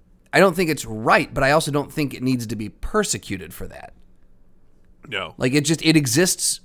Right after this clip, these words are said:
Speaker 1: when it exists. You can't go back and retroactively change that. And the overall message is, you know, if you are true to yourself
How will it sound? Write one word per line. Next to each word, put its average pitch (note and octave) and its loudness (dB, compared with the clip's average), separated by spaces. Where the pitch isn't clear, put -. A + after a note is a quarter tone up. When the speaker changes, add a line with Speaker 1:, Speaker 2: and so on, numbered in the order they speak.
Speaker 1:
when B2 2
it D3 2
exists. B2 2
You C#3 -2
can't F3 -4
go D3 2
back D3 2
and B2 -2
retroactively B2 -2
change F#3+ 0
that. G2+ -2
And C#3 2
the B2+ 4
overall D#3 4
message A#2 0
is, A#2+ 2
you B2+ 4
know, G#2+ 0
if A#2+ -4
you C#3 4
are C3+ 6
true - 2
to D#3 0
yourself A#2+ 0